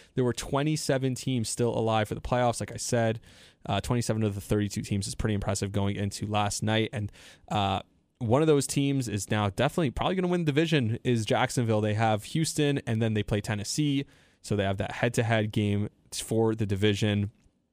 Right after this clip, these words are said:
They should win the division. They're the favorite now to win the division. Obviously, Tannehill is out. Um, all right, games. It starts on Saturday. Most of the games are on Saturday. It starts at one P M. The Giants are at Minnesota. It's minus three and a half for Minnesota. Minnesota had the huge comeback last week, but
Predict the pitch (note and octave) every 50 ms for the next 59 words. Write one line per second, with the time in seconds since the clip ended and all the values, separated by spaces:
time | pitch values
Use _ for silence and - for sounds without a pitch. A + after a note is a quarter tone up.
0 | _ _ _ _ _ _ _ - B2+ B2 A#2+ - D3+ D3 C3+ B2+ A#2 G#2 G2+ G2+
1 | G#2+ G2 - G2 G2 F#2+ F#2+ - - - A#2+ A#2 A2+ A2 A#2+ A2+ G#2+ G#2+ - A2
2 | G#2 G#2 G#2 G2+ G2+ G2 G#2 G2+ G2+ G#2+ G2+ G2 G2 - - G2+ - - G#2+ G#2
3 | G2+ F#2 G#2 G#2 - - - - - G#2+ G2 F#2 - - - - - - - -
4 | - _ _ _ _ - B2 B2 B2 B2 B2 B2 A#2+ - _ _ _ _ _ -
5 | F#3 A3 A#3+ F#3+ - - B2 C#3+ E3+ F#3 G3 G#3 G3 D#3 - - C3 - - -
6 | - F3+ F3+ F#3 - - C#3+ B2 - - D#3+ D3+ D#3+ E3 D#3+ D#3+ C3+ A#2 C3+ E3+
7 | F#3 - - E3 D#3 D#3+ D#3+ D#3+ D3+ - D#3 D3+ D3 C#3+ C3+ - D#3 C#3+ C#3+ C#3
8 | C#3 C3+ B2 - - - D#3+ E3 D#3+ - E3 C#3 C3+ C#3 C#3 C3+ - C#3 C3+ C3
9 | B2+ A#2 G#2 G2 - B2+ A#2+ C3 C3+ C3 - B2+ B2 B2 A#2 A#2+ A#2+ A#2 A2+ -
10 | - A#2 A2+ A2+ A2 G#2+ G#2+ - - A2 G#2+ A2+ B2+ C#3 C#3 C3 - - - B2+
11 | B2 A#2 A#2 A2+ A#2 A#2 - - A2+ A2 A2 A2 A2 - - - A2 A2+ G#2+ A2
12 | G#2+ A2 G#2+ - - - - _ _ _ _ - - C#3 C3 A#2+ - B2 A2+ A2+
13 | A2 G#2 G2+ G2+ G2 G2 G#2 G2+ - - - E3+ E3+ E3 E3 D#3 D3+ D3 D3 C#3+
14 | C#3 - - C3+ C3+ C3+ C3 B2+ - - _ - A2+ A2 - -